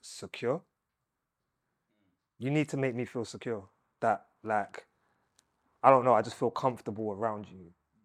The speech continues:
Do you know what I mean? Um, but the reason why I asked you that is, how many of those traits are there because they haven't been there in the past? Do you see what I mean by that?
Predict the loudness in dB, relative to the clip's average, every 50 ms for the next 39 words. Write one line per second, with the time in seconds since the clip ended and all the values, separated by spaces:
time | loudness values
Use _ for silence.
0 | _ _ _ _ -8 -6 -4 -4 -4 -4 -4 -6 -6 -8 -12 -16 -14 _ 4 6
1 | 6 6 4 2 -6 -12 _ _ _ _ _ _ _ _ _ _ _ _ _ _
2 | 10 12 12 12 10 8 4 4 4 6 8 8 8 10 8 8 8 6 4 -2
3 | -8 -2 2 4 4 4 4 2 -4 _ -10 -8 -8 -8 -10 -12 -16 _ _ _
4 | _ _ _ _ _ _ _ _ _ _ -2 2 4 4 4 4 4 4 4 4
5 | 4 2 2 2 0 -2 -4 -4 0 0 0 0 -2 -8 _ -20 -20 -20 -20 -20
6 | -20 _ _ _ _ _ _ _ _ _ _ _ 2 2 2 2 2 2 2 2
7 | 2 2 0 -2 -4 -8 -12 -10 -8 -6 -6 -6 -6 -8 -10 -6 0 4 4 4
8 | 4 2 -6 -6 -8 -6 -6 -6 -8 -8 -8 -10 -12 -12 -10 -10 -10 -10 -12 -18
9 | -20 _ _ _ _ _ _ _ _ _ _ _ _ _ _ _ _ _ _ _
10 | _ _ _ _ _ _ _ _ _ _ _ -12 -8 -4 0 2 2 2 2 2
11 | 0 0 0 2 2 0 0 -2 -8 -12